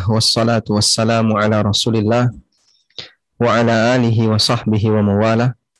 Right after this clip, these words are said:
Wa ashhadu an la ilaha illallah wahdahu la syarikalah. Wa ashhadu anna Muhammadan abduhu wa rasuluh sallallahu alaihi wa ala alihi wa sahbihi wa man tabi'ahum bi ihsanin ila yaumiddin.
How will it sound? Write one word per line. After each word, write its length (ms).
Wa 160
ashhadu 320
an 160
la 240
ilaha 320
illallah 560
wahdahu 560
la 160
syarikalah. 640
Wa 160
ashhadu 400
anna 240
Muhammadan 720
abduhu 480
wa 160
rasuluh 480
sallallahu 640
alaihi 560
wa 240
ala 320
alihi 320
wa 80
sahbihi 560
wa 160
man 160
tabi'ahum 640
bi 160
ihsanin 560
ila 160
yaumiddin. 640